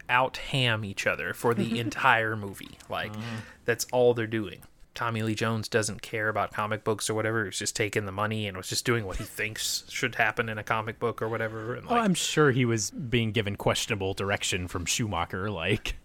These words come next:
Speaker 1: Perhaps. And then Jim Carrey is, you know, nineties Jim Carrey is nineties
Speaker 2: Right.
Speaker 1: Jim Carrey. Like, you know what you're gonna get.
Speaker 2: And it was box office gold, or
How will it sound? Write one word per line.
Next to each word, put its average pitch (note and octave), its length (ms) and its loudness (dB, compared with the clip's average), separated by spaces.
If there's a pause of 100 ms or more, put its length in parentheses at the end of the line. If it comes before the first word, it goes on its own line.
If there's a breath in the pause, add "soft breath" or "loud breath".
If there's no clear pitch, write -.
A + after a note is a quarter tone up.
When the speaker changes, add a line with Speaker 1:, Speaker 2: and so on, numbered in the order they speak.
(160)
Speaker 1:
Perhaps. G#2+ 500 2
And A#2 120 -2
then A2+ 140 -2
Jim A2 240 -2
Carrey A2 440 0
is, F#2+ 240 -6 (300)
you A#2 120 -6
know, F2+ 200 -8
nineties A2 440 0
Jim A2+ 180 -2
Carrey A2 320 0
is G2+ 140 -4
nineties G2+ 300 -4
Speaker 2:
Right. F#2 100 4
Speaker 1:
Jim F#2+ 160 -2
Carrey. F#2+ 360 -2
Like, G2 160 -6
you A2+ 80 -8
know A2 140 -4
what G#2+ 160 -6
you're G2+ 80 -10
gonna G2 140 -8
get. G2 260 -6 (380 soft breath)
Speaker 2:
And D3+ 280 6
it A#2 120 6
was A#2+ 120 2
box A2+ 300 4
office G2 320 -2
gold, G#2+ 480 0
or B2 220 -4